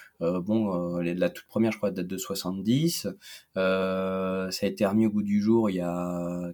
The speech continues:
une quinzaine d'années, et, euh, plus en plus, on en utilise, euh, cette technique, euh, donc dans S D R A, donc le, le, les patients syndrome de détresse respiratoire aiguë,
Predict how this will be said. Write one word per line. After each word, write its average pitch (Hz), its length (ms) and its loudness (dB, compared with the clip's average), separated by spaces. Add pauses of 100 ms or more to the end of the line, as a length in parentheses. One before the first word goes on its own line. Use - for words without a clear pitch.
une 95 140 -8
quinzaine 92 420 -4
d'années, 107 440 4 (580)
et, 107 240 10
euh, 98 640 2 (200)
plus 123 160 8
en 117 120 8
plus, 123 340 6
on 120 100 2
en 107 160 6
utilise, 110 720 4 (120)
euh, 92 360 -6
cette - 280 -8
technique, 98 600 -6
euh, 90 580 -6
donc 92 160 -8 (100)
dans 95 100 -8
S 92 220 -6
D 87 220 2
R 78 60 -4
A, 104 340 2
donc 98 280 -8
le, 92 140 -12
le, 87 240 -12
les 82 300 -18 (320)
patients 107 240 -12
syndrome 92 280 -8
de 92 80 -4
détresse 90 360 -6
respiratoire 82 600 -10
aiguë, 87 340 -2